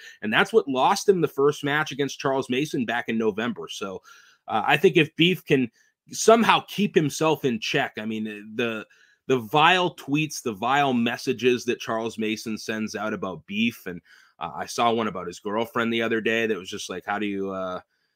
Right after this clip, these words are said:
how do you bring yourself to tweet this and expect to keep your Twitter <laughs> account without it getting shut down?" You know what I mean?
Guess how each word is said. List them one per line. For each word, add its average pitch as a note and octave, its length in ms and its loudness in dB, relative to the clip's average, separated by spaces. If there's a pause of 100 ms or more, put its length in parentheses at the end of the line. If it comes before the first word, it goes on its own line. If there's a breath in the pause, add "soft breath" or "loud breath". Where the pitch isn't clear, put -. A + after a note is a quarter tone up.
(120)
how G#2 60 -2
do A2+ 60 2
you A2 80 2
bring A2+ 200 2
yourself A2 320 -2
to - 80 -14
tweet A2 300 -4
this A#2 220 -2
and G#2+ 80 0
expect A2 320 -4
to - 80 -14
keep A2 240 -4
your F2+ 80 -10
Twitter G#2+ 280 0
<laughs> - 80 -2
account C#3 400 0
without B2 280 0
it - 20 -6
getting A#2+ 240 0
shut A#2 260 -4
down?" B2 320 -2
You A#2+ 100 -2
know B2 100 -2
what B2+ 80 -2
I B2+ 80 -2
mean? C3 280 -2